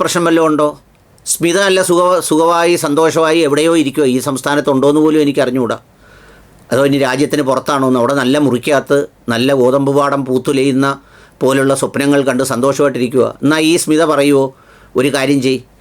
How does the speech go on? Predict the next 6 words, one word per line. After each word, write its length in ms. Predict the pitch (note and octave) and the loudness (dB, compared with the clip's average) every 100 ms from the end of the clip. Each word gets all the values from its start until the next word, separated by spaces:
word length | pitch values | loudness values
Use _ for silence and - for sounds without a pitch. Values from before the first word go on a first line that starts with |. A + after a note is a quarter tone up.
| _ _ | _ _
അവിടെയുള്ള 380 | - B2 C#3 C#3 | -4 0 2 2
ആളുകളുടെയൊക്കെ 520 | C3+ C#3 C#3 C3+ B2+ C3+ | 2 2 2 0 0 0
ബോഡി 180 | A#2+ C3 | 0 2
ലാംഗ്വേജ് 400 | C#3 C3+ C3+ C3+ C3 | 0 0 0 0 0
കണ്ടിട്ട് 280 | B2 A#2 C3 | -2 -4 -2
പേടിയാവുന്നു, 560 | A2 A#2+ C#3 A#2+ A#2 | -2 0 2 2 0